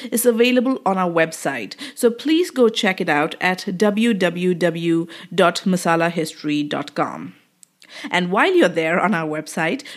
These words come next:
do leave us a productive comment or let us know if you would like us to explore a particular topic on South Asian history or culture on this podcast at, uh, a later date, maybe in June or July, because we're still lining up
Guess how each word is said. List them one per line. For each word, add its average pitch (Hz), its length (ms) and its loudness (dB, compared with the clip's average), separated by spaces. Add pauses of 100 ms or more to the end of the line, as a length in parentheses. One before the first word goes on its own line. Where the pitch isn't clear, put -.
(100)
do 339 220 2
leave 320 160 2
us 277 140 -2
a 262 100 4
productive 214 680 -2
comment 262 560 0
or 185 200 4
let 190 180 2
us 196 180 -4
know 247 260 2
if 220 240 -4
you 190 80 -2
would 175 160 -6
like 214 320 0
us 240 120 2
to - 180 -4
explore 196 580 0 (220)
a - 80 0
particular 339 400 2
topic 208 420 2
on 202 120 0
South 185 220 0
Asian 185 260 -2
history 196 340 -4
or 185 40 0
culture 185 640 0
on 208 140 2
this 240 160 0
podcast 185 720 0 (100)
at, 165 540 0
uh, 185 540 -2
a 220 80 2
later 254 200 0
date, 165 360 -2 (320)
maybe 285 380 2
in 226 540 0
June 233 320 0
or 226 120 2
July, 202 380 2
because 175 280 -6
we're 185 100 -2
still 269 300 2
lining 165 340 0
up 190 220 -8